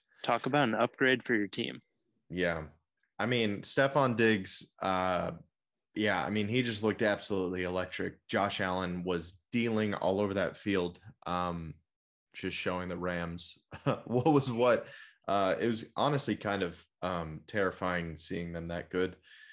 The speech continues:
Speaker 2: considering that the Rams, uh, are the reigning Super Bowl champs. But, uh, scattered, uh, amongst these, uh,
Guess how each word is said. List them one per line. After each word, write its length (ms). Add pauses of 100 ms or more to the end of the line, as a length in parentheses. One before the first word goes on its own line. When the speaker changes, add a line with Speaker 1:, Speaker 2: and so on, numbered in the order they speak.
(140)
Speaker 2:
considering 480
that 100
the 80
Rams, 640
uh, 300
are 80
the 100
reigning 260
Super 260
Bowl 120
champs. 540
But, 280 (840)
uh, 280 (960)
scattered, 680 (200)
uh, 320
amongst 480
these, 400
uh, 340